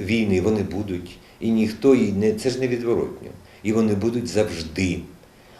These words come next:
А яка, яка причина, з якої воно розпочалося,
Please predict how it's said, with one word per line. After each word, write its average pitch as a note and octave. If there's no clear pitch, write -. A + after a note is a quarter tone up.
А F2+
яка, B2+
яка G#2
причина, A2
з F#2+
якої A#2+
воно A2
розпочалося, G2